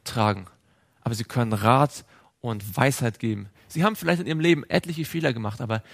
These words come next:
sie haben aus diesen Fehlern gelernt und ihre Weisheit ist von unschätzbarem Wert für jeden Einzelnen, der Gott näher kommen möchte. In dritte Mose neunzehn, Vers zweiunddreißig sagt uns Gott: „Vor einem grauen Haupt sollst du aufstehen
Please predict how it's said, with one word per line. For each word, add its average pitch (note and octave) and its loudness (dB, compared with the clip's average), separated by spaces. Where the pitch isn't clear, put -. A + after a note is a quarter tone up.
sie - -6
haben C3 0
aus A#2+ -6
diesen A#2 -4
Fehlern B2+ 0
gelernt C3 4
und C3+ -6
ihre A#2+ 0
Weisheit D#3+ 2
ist - -4
von B2 -6
unschätzbarem D3 -4
Wert B2+ 0
für - -6
jeden B2+ 4
Einzelnen, A#2+ 0
der A2+ 6
Gott A#2 -2
näher A2+ 2
kommen G#2+ -6
möchte. G2+ -6
In B2 4
dritte D#3 2
Mose D3+ 2
neunzehn, D#3 2
Vers C#3 -2
zweiunddreißig C3+ 0
sagt B2+ 0
uns A#2+ -8
Gott: C3 -4
„Vor - -4
einem C#3 2
grauen D#3+ 0
Haupt D#3 -2
sollst - -4
du C3+ -2
aufstehen A2 -2